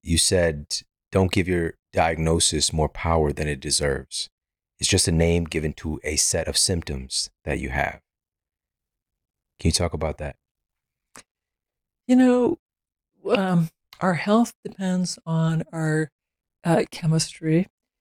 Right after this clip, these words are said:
Speaker 2: Uh, people can sometimes reach out to me. They want to have a name for their diagnosis, that they're working so hard to get a diagnosis for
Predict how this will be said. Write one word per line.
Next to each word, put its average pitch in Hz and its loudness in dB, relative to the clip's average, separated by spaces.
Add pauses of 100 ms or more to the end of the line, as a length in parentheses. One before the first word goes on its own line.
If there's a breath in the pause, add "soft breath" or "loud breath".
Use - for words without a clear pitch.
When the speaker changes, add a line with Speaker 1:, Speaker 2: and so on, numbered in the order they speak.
(240)
Speaker 2:
Uh, 165 4
people 196 2
can 165 -4
sometimes 165 0
reach 165 -4
out 160 0
to - -20
me. 160 2
They 156 2
want 160 0
to 170 -2
have 160 -2
a 160 -8
name 160 0
for 165 -6
their 156 -2
diagnosis, 147 -12 (480)
that 151 -4
they're 160 2
working 147 0
so - 2
hard 156 2
to 160 -2
get 156 2
a 160 -4
diagnosis 151 -4
for 151 -6